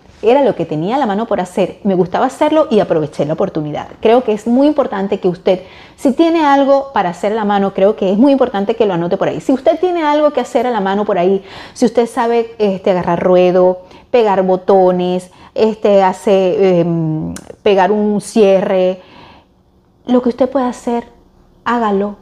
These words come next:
Y de eso, moñeritas,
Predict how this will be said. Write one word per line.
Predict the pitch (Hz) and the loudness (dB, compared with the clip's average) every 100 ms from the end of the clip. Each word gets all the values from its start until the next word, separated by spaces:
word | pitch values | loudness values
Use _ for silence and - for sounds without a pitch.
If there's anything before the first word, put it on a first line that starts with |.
| _ _ _ _ _ _ | _ _ _ _ _ _
Y | 240 220 - | 0 0 -2
de | 196 185 | 0 0
eso, | 175 - - - | -2 -6 -8 -4
moñeritas, | 233 220 214 208 196 226 - 214 | 2 4 4 4 2 2 0 -2